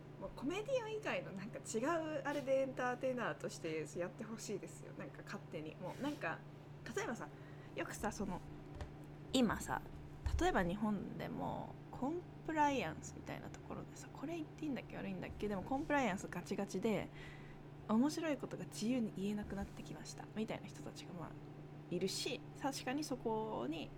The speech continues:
あの、賛同する人たちもいて、じゃあ今回のコメディアンの話とかをそこにこう置き換えてみた時に、じゃあ、いや、コメディアンで笑いなんだから、そこにガチガチにとらわれずに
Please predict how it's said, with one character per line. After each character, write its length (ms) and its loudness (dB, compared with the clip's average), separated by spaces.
あ 140 0
の、 120 -6
賛 280 -2
同 100 0
す 120 -6
る 80 -8
人 140 -4
た 120 -8
ち 120 -10
も 100 -10
い 80 -8
て、 180 -6
じ 80 0
ゃ 20 4
あ 40 -6
今 160 4
回 120 -2
の 60 -2
コ 140 -6
メ 120 0
デ 80 -2
ィ 40 -2
ア 20 -6
ン 20 -6
の 60 -4
話 300 -6
と 40 -8
か 220 -4
を 180 0
そ 80 -6
こ 160 -4
に 240 -4
こ 240 -4
う 40 -4
置 140 -6
き 20 0
換 80 0
え 40 -6
て 80 -8
み 60 -6
た 80 -8
時 200 -10
に、 140 -8
じ 100 -6
ゃ 60 -10
あ、 60 -10
い 60 2
や、 80 0
コ 100 0
メ 200 4
デ 100 0
ィ 100 4
ア 40 0
ン 80 -6
で 80 -6
笑 340 0
い 40 2
な 120 0
ん 100 -2
だ 80 -6
か 200 -10
ら、 220 -6
そ 140 -4
こ 120 0
に 140 4
ガ 140 -4
チ 140 -2
ガ 100 2
チ 140 -4
に 80 0
と 120 -2
ら 100 0
わ 100 2
れ 100 0
ず 80 -8
に 280 2